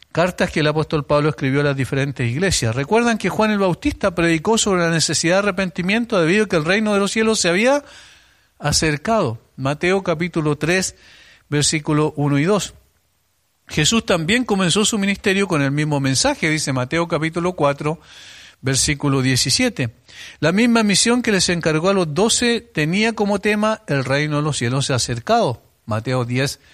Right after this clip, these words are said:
siete. Esto también es consignado ampliamente en el Evangelio de Lucas, con el agregado que Jesús está diciendo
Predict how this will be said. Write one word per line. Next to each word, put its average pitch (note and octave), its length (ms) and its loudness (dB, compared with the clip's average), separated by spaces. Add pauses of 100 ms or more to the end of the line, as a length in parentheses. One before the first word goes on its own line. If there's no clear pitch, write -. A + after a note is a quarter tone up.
(380)
siete. E3+ 500 -2 (800)
Esto A#3 280 0
también G3 380 0
es G3+ 100 2
consignado F3+ 560 0
ampliamente G3 540 -2
en F3 80 0
el D#3+ 80 0
Evangelio E3 420 2
de D#3 60 2
Lucas, G#3 300 0
con F3+ 180 -4
el D3+ 80 0
agregado D3 480 2
que F#3 120 -4
Jesús F3 380 -2
está F#3 220 -2
diciendo F#3+ 560 0